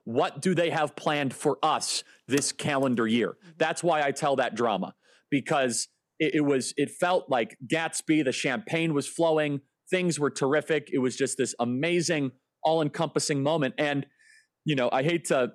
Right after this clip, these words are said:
not land the plane with the same sort of, uh, crescendo that it warrants, Lance, but I don't know what they have planned, but it could be anything from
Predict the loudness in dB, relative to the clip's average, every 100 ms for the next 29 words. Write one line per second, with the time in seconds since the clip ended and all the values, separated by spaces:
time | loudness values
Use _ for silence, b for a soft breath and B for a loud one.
0 | -4 -2 0 0 0 0 0 -2 0 0
1 | 2 0 0 -2 0 0 0 2 2 2
2 | 2 2 0 0 -2 0 0 2 2 2
3 | 0 0 0 2 0 -2 -6 -2 0 0
4 | -2 -2 -2 -4 _ _ _ _ _ _
5 | -4 0 2 2 2 2 0 0 -2 0
6 | 0 0 0 0 0 2 2 0 -2 -2
7 | 0 0 0